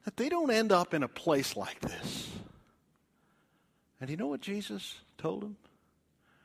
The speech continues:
They have the word of God, Moses and the prophets. And if they won't listen to that, then even if a man should rise from the dead,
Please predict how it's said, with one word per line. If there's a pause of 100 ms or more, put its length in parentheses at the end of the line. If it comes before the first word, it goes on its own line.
(1200)
They
have
the
word
of
God, (500)
Moses
and
the
prophets. (4000)
And
if
they
won't
listen
to
that, (1120)
then
even
if
a
man
should
rise
from
the
dead,